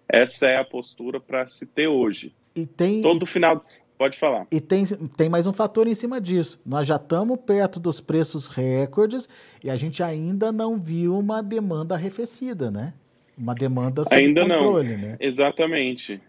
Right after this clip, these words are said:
Speaker 1: Mas é, é um mercado, e, e até com todos os clientes que eu falo, eu falo, Olha, faz um bom tempo que a gente tá acostumado com preços altos e a gente tá acostumado com uma narrativa altista.
Speaker 2: Uhum.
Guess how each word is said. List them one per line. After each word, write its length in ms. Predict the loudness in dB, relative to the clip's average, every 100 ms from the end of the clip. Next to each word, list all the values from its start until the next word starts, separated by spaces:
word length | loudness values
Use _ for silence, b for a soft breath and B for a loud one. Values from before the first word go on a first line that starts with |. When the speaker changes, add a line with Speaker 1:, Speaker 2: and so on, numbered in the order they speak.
| -14 -2
Speaker 1:
Mas 520 | 2 4 4 2 2
é, 420 | 2 2 -2 -6 -8
é 100 | -8
um 140 | -6
mercado, 680 | -8 -8 -6 -4 -4 -4 -8
e, 280 | -6 -8 -6
e 160 | 0
até 320 | 0 0 -2 -2
com 240 | -8 -8
todos 260 | -4 -4 -4
os 160 | -10 -14
clientes 420 | 2 4 4 4
que 80 | 0
eu 60 |
falo, 320 | 4 4 4
eu 60 | 0
falo, 200 | -2 0
Olha, 420 | 2 2 2 -4 _ _ _ _ _ _
faz 200 | 2 2
um 120 | 2
bom 220 | 2 2 2
tempo 420 | 2 2 0 -6
que 120 | -6
a 40 |
gente 240 | -4 -6 0
tá 180 | 0 0
acostumado 680 | 0 -2 0 0 2 2
com 140 | -2 -2
preços 360 | 0 -2 2
altos 280 | 4 4 0
e 40 | -6
a 40 |
gente 260 | -4 -4 2
tá 100 | 2
acostumado 920 | 2 0 0 0 2 4 4 2 -4
com 100 | -6
uma 140 | -4
narrativa 560 | -2 -2 -4 -6 -4 -2
altista. 640 | -4 -4 -2 -2 -4 -8
Speaker 2:
Uhum. 520 | -4 -2 -4 -6 -8